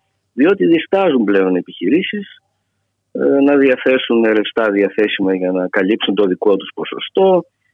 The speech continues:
ή να τα προμηθευτούν πολύ περισσότερο από τις τράπεζες με δάνεια. Και τέλος, τα κράτη προφανώς έχουν και αυτά πρόβλημα,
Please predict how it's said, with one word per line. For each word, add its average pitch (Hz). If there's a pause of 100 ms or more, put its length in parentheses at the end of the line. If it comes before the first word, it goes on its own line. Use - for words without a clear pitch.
(200)
ή 254
να 277
τα 254
προμηθευτούν 127
πολύ 135
περισσότερο 139
από -
τις -
τράπεζες 143
με 147
δάνεια. 123 (840)
Και -
τέλος, 247
τα 196
κράτη 160
προφανώς 240 (720)
έχουν 165
και 135
αυτά 160
πρόβλημα, 190